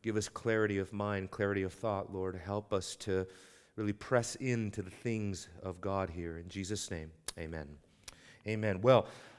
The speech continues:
uh, if you have your Bibles, you'll be turning in your Bibles in a moment to Ephesians chapter four.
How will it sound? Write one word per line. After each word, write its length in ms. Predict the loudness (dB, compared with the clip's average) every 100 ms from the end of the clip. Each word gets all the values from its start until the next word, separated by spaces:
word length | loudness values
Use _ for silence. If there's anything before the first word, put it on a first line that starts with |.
| 2
uh, 340 | 8 10 10 8 0 -6 -4
if 180 | -4 0
you 80 | 4
have 160 | 6
your 100 | 6
Bibles, 540 | 8 10 10 8 4 2
you'll 100 | 2
be 140 | 0
turning 320 | 0 0 2
in 60 | 2
your 100 | 4
Bibles 500 | 6 6 6 4 2
in 80 | 0
a 40 |
moment 340 | 2 2 0
to 140 | -2 -6
Ephesians 600 | -6 -2 -2 0 -2 -2
chapter 340 | 0 0 0
four. 540 | -12 0 6 8 6